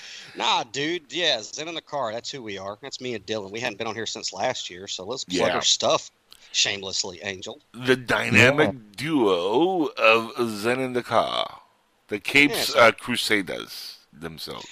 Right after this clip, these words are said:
Speaker 1: I also wanna let people know, 'cause this is cool, we're in season two of Zen in the Car. Um,
Speaker 2: You guys
Speaker 1: and
Speaker 2: do seasons? I just ramble on, like,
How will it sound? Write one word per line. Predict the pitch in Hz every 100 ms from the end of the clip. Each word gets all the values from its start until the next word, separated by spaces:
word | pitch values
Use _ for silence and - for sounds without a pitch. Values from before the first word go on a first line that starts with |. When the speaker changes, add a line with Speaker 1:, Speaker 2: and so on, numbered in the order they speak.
| -
Speaker 1:
I | -
also | 165 - 233
wanna | 180 151
let | 151 -
people | 151 131
know, | 123 117 113
'cause | - 101
this | 104 151 160
is | -
cool, | 135 104
we're | 107 139
in | 120
season | - 135 107
two | 95 127
of | 107
Zen | 98 104
in |
the | 98
Car. | - 104 101 - - - _
Um, | 92 92 90 -
Speaker 2:
You | 208
guys | 294 196
Speaker 1:
and | 95
Speaker 2:
do | 185
seasons? | - - 117 160 196 196 131
I | 101
just | 175 151
ramble | 107 135 127 98
on, | 95 117 85
like, | 73 69